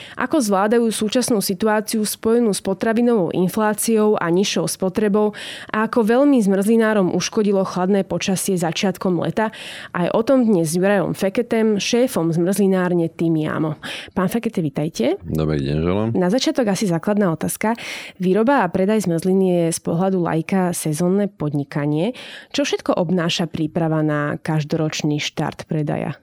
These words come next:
Speaker 2: O, viac menej začíname asi tak koncom februára, začiatkom marca, tak mesiac pred začiatkom sezóny. Začneme v podstate tým, že prevádzka stála asi pol roka, tak treba dať všetky veci do poriadku, treba v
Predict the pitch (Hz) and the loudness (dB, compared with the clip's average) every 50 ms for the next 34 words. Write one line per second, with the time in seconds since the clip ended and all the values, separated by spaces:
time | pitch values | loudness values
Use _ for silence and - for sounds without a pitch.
0 | _ _ _ - 95 95 98 90 90 98 101 107 110 117 107 92 80 73 76 80 | _ _ _ -2 0 0 0 0 2 0 0 0 0 0 0 2 2 2 0 0
1 | - - 87 82 82 82 80 80 78 - - - _ 71 67 65 - - - - | 0 0 0 0 2 2 2 0 0 -2 -6 -6 _ -2 -2 -2 -4 -10 -14 -12
2 | - - _ _ - 87 80 80 - - 73 71 - 73 76 78 80 78 76 71 | -14 -14 _ _ -2 0 0 0 0 0 -2 0 0 0 2 2 2 2 2 0
3 | 71 69 - 78 71 - - - 71 69 65 64 69 76 76 - - 71 - 67 | 0 -2 -2 -4 -4 -4 -4 -4 -2 0 0 0 0 -2 -2 -2 -4 -2 -2 -2
4 | 65 69 69 69 - - - 69 69 - - - - 76 69 67 - - - 69 | -2 0 -2 -2 -2 0 -2 -2 -2 -4 -10 -4 -4 -2 -2 -2 -6 -8 -4 -4
5 | 65 65 - - 71 - - - 69 65 - - 69 73 80 87 87 90 95 92 | -4 -2 -2 -4 -4 -4 -4 -6 -6 -4 -2 -2 -2 0 0 0 2 2 2 2
6 | 92 90 - _ - - - - - - - _ 71 71 71 69 - - - 76 | 0 -2 -4 _ -20 -20 -20 -20 -20 -20 -8 _ -2 -2 0 -2 -2 -2 0 2
7 | 76 73 - - - 71 69 - - - 71 69 - - 73 - - 73 69 71 | 0 0 -2 -2 -4 -4 -2 -4 -2 -2 -2 -2 -2 -4 -4 -2 -2 -2 0 -2
8 | 71 - 71 71 71 71 69 - - 69 67 - _ - 71 73 71 73 71 69 | -2 0 0 0 2 0 0 -2 -4 -4 -4 -4 _ -2 0 0 2 2 2 2
9 | 69 69 67 - - - 71 67 67 - - 73 71 71 71 71 71 71 - 78 | 0 0 -2 -2 -2 -2 -2 -2 -4 -4 -2 -2 0 0 2 0 0 -2 -2 -2
10 | 71 69 67 65 - - 71 69 67 71 71 71 67 - - - - - - 69 | -2 -2 -4 -6 -4 -4 -2 -2 0 0 0 -2 -2 -4 -6 -6 -4 -4 -2 -2
11 | 69 67 - - 69 - 69 69 - 80 76 76 76 71 - - - - 67 - | -2 -2 -4 -4 -4 -4 -4 -2 -2 -2 0 0 -2 -2 -4 -6 -6 -4 -2 0
12 | 71 71 71 69 65 | 0 0 0 -2 -4